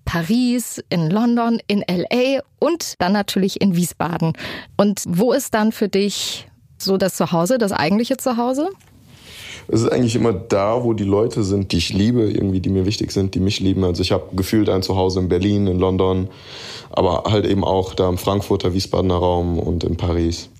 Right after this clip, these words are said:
Speaker 1: Was ich sehr
Speaker 2: Und
Speaker 1: praktisch
Speaker 2: irgendwie auch
Speaker 1: finde.
Speaker 2: ein bisschen L A. Ja, ja, auf jeden Fall, weil das heißt,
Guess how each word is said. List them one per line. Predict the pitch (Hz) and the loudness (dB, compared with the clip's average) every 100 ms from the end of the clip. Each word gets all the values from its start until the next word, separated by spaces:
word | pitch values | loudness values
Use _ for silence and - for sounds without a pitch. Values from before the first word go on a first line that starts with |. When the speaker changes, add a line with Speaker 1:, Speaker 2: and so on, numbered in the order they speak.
| - - | -20 -2
Speaker 1:
Was | 175 208 | 0 2
ich | 202 | 2
sehr | 208 | 2
Speaker 2:
Und | 196 | 2
Speaker 1:
praktisch | 285 339 294 | 2 2 2
Speaker 2:
irgendwie | - 185 190 | 2 2 2
auch | - | 2
Speaker 1:
finde. | 110 110 | 0 -2
Speaker 2:
ein | |
bisschen | 104 90 | -2 0
L | 98 101 98 | 0 0 -2
A. | - - - - | -8 -16 -10 0
Ja, | 110 131 | 2 2
ja, | 127 | 0
auf | 95 107 120 | 2 2 2
jeden | 120 | 0
Fall, | 104 127 98 | 2 0 2
weil | 95 90 | 2 0
das | 90 92 | 0 0
heißt, | 104 98 - | 0 -2 -4